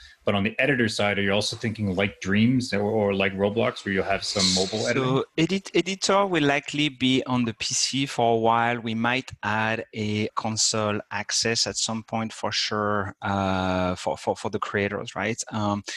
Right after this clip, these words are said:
Speaker 2: and then for the players, it's a P C, uh, it's gonna be mobile, console, et cetera. Uh, we're also looking at, you know, the, some of the streaming solutions. Obviously, all, all that is gonna be fairly easy. You know, we, we, we also built on top of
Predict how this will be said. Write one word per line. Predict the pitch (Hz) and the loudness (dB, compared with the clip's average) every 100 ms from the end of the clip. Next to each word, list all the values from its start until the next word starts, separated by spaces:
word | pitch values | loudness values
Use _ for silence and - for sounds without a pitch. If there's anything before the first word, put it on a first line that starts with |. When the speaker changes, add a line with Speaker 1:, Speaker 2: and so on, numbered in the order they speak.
| - 120 | -6 0
Speaker 2:
and | |
then | 135 | 0
for | 131 - | 0 -2
the | 123 | -2
players, | 110 143 131 113 110 - | -2 0 0 0 -2 -6
it's | - 104 - - | -6 -2 0 0
a | 107 | 0
P | - - | -2 -2
C, | 117 - 120 117 - - - - | 0 2 2 0 -2 -14 -18 -6
uh, | 104 104 104 | -2 0 0
it's | 98 | -2
gonna | 110 104 | -4 -4
be | 104 | -2
mobile, | 101 110 107 104 98 | 0 0 2 0 -2
console, | - 98 - 95 | -6 -4 -2 -2
et | 92 | -4
cetera. | - 98 - 98 98 - - - | -2 -2 -2 0 -2 -4 -18 -18
Uh, | - 101 98 | -8 -4 -2
we're | 107 | 0
also | 104 - | 0 0
looking | 98 98 - 101 | -2 -8 -6 -6
at, | 98 - | -6 -8
you | |
know, | 98 90 | -8 -6
the, | 92 90 | -6 -6
some | - - 101 | -6 -6 -6
of | 90 | -6
the | |
streaming | 95 - 101 95 | -6 -4 -4 -4
solutions. | 95 - 90 95 - 98 101 - - - - | -2 -4 -2 -2 -2 -2 -4 -6 -14 -14 -6
Obviously, | 107 - | -2 0
all, | 113 123 127 | 2 2 0
all | 131 127 | 2 0
that | 143 143 | 0 -2
is | 113 | -6
gonna | 113 104 | -4 -4
be | 101 | -4
fairly | 95 107 95 | -4 -2 -2
easy. | 95 95 95 | -4 -4 -4
You | 95 | -2
know, | 92 90 | -2 -2
we, | 95 107 120 101 | -4 -2 0 0
we, | 117 117 | -2 0
we | 127 | 0
also | 135 - 131 | 0 -2 -2
built | 123 120 - | -2 -2 -6
on | 101 | -4
top | 104 | -2
of | 101 | -2